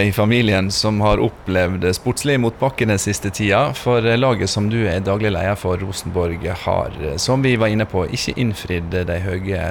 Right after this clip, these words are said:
sportslige målene den siste tida. Og så er du opptatt av at en ikke skal snakke seg ned her, og samtidig så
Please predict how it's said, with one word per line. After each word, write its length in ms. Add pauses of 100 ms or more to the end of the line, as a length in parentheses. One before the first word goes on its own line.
sportslige 640
målene 460
den 100
siste 400
tida. 380 (580)
Og 80
så 160
er 240
du 160
opptatt 480
av 320
at 240
en 240
ikke 240
skal 240
snakke 640
seg 320
ned 400
her, 320
og 160
samtidig 560
så 80